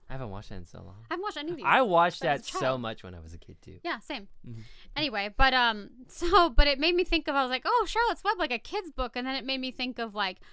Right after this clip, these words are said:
Speaker 2: what animal-related, like, books did I, well, I hated reading as a kid, let's be real.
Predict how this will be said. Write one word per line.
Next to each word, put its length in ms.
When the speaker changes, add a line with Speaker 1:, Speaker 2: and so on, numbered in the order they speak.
Speaker 2:
what 180
animal-related, 800
like, 260
books 220
did 160
I, 160
well, 120
I 100
hated 320
reading 260
as 100
a 60
kid, 220
let's 180
be 100
real. 220